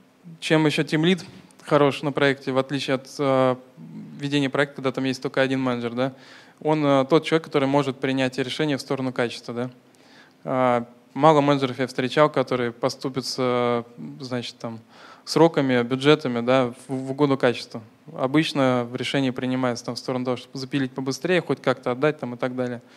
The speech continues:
А, тимлид — это все-таки программист, у него душа болит за проект, он не может говнокод выпускать, да? И даже если такое произошло, он всегда там хочет это внутренне перепилить, переделать там, и сделать, ну, как бы, грамотно, хорошо. И это его толкает, э, не только его,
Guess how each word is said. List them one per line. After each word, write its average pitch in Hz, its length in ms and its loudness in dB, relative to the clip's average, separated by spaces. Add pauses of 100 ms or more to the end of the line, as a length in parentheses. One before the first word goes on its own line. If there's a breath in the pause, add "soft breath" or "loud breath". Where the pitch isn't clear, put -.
(500 loud breath)
А, 127 220 0
тимлид — 156 340 2
это 135 140 -4
все-таки 139 320 -6
программист, 135 560 -2
у 123 40 -4
него 123 120 -2
душа 127 260 0
болит 131 300 2
за 123 100 -10
проект, 117 340 -6
он 123 120 -6
не 135 80 0
может 131 240 0
говнокод 127 480 -6
выпускать, 117 480 -6
да? 123 160 -6 (460 loud breath)
И 131 60 -4
даже 135 220 2
если 131 160 -2
такое 139 260 2
произошло, 135 500 2
он 139 100 2
всегда 131 300 0
там 127 160 -2
хочет - 260 -4
это 127 120 -12
внутренне 131 400 -4
перепилить, 139 520 -6
переделать 127 560 -2
там, 120 180 -8
и 120 240 -6
сделать, 127 340 -2
ну, 139 60 -12
как 127 120 -10
бы, 117 80 -12
грамотно, 131 360 -2
хорошо. 123 420 -8 (580 loud breath)
И 135 60 2
это 156 180 6
его 147 120 8
толкает, 143 560 4
э, 127 440 2
не 147 180 0
только 175 220 0
его, 135 420 0